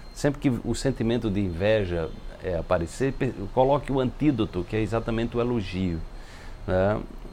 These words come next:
O, o, o olhar atento pra saber, procurar conhecer a pessoa, como é que ela chegou ali, o que é que ela fez pra chegar ali, então você termina,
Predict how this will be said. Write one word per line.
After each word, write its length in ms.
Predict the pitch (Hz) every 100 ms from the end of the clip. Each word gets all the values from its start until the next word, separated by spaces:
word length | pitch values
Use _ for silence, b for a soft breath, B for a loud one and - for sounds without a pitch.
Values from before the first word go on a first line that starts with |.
| -
O, 40 |
o, 880 | 78 113 - 98 107 104 101 92 82 -
o 80 | 113
olhar 540 | 123 107 123 143 127 -
atento 640 | 113 - - 151 139 -
pra 180 | 107 101
saber, 520 | - 98 85 104 98 -
procurar 360 | 110 - 117 117
conhecer 640 | 156 165 - - 135 101 95
a 120 | 92 92
pessoa, 540 | - 85 - 98 92 -
como 180 | - 185
é 60 | 170
que 80 |
ela 140 | 170 127
chegou 440 | - 123 92 95
ali, 300 | 82 76 76 - B B B
o 60 | -
que 60 | 175
é 60 |
que 120 | 165
ela 140 | 165 151
fez 440 | - 107 101 95
pra 160 | - 80
chegar 340 | - 85 80
ali, 280 | 76 76 64 - - B B B
então 260 | - 90 120
você 240 | 120 -
termina, 640 | 123 135 110 110 139 127 95